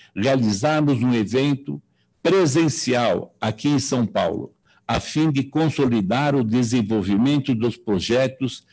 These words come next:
aqui apresentados. Essa parceria é fundamental e muito bem-vinda, não apenas pelos cento e trinta setores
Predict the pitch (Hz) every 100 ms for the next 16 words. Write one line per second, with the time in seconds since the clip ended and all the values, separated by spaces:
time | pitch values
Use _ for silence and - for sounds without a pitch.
0 | _ - 104 - 131 120 123 117 98 104
1 | 90 78 73 - - - _ _ _ _
2 | 143 165 - 156 - 135 - 120 117 135
3 | 123 - 196 185 135 123 101 98 123 147
4 | 160 - _ _ _ 117 131 170 180 151
5 | 135 117 107 135 156 143 131 - _ 127
6 | 147 175 170 151 - - 143 139 143 147
7 | - - _ _ _ 135 127 123 - -
8 | 175 190 180 147 - 147 160 151 143 -
9 | 123 104 - 147 147 95 80 -